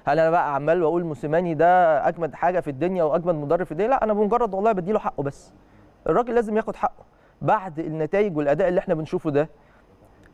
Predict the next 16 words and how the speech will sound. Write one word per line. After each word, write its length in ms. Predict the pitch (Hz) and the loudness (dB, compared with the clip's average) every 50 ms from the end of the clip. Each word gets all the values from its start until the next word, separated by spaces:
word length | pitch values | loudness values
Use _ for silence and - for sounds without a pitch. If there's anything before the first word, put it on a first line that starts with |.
| _ - - - - | _ -20 -14 -6 -4
لما 180 | 123 120 131 | -2 -2 0
تيجي 160 | 127 190 190 202 | 0 0 0 0
تتكلم 280 | 196 - 214 208 208 | 0 0 0 0 2
كمان 200 | - 185 170 190 | 2 2 2 2
على 160 | 185 165 151 | 4 2 2
الأداء، 340 | 139 131 139 135 160 170 - - - | 0 0 0 2 0 0 0 -4 -8
ما 100 | 139 120 | -8 -8
أنت 120 | 120 - | -8 -8
هتقول 260 | 135 139 - 147 175 | -12 -12 -8 -4 -2
لي 100 | 180 185 | -2 0
ما 60 | 165 147 | -2 -2
إحنا 160 | - 151 139 | -4 -4 -2
برضو 240 | 143 165 175 170 165 | -2 -2 -2 -2 -4
كان 160 | - 143 131 | -4 -4 -2
في 120 | - 175 | -2 -2
فترة 360 | - 175 170 - 170 151 139 | -2 -2 -2 -2 -2 -4 -4